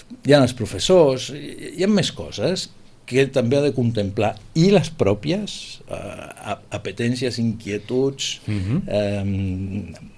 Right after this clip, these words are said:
Speaker 1: que, que estan en el propi individu.
Speaker 2: O sigui, els pares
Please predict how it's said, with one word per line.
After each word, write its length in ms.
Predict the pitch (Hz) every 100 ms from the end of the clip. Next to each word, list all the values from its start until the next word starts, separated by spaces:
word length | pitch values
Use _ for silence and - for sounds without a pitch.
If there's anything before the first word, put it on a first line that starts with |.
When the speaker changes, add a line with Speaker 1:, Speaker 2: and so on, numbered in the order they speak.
| - - -
Speaker 1:
que, 160 | 113 -
que 100 | 113
estan 280 | - 95
en 80 | 147
el 120 | 143
propi 300 | 87 101 98
individu. 420 | 92 110 147 113 92
Speaker 2:
O 100 | 107
sigui, 280 | - 113 95 - - - -
els 260 | 101 98 -
pares 480 | 123 120 107 -